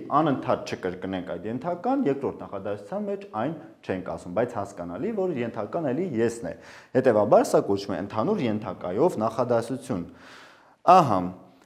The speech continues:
հասկանանք ինչպես են կապակցվում, մենք արդեն թեթևակի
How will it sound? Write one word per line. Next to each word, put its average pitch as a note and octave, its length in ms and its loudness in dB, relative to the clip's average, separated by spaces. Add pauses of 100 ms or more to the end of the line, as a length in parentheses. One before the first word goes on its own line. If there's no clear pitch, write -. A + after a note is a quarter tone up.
(160)
հասկանանք A#3 540 4
ինչպես G3 420 0
են G3 160 0
կապակցվում, A#2+ 720 4
մենք D#3 300 -2
արդեն A#2+ 420 0
թեթևակի A2+ 520 -4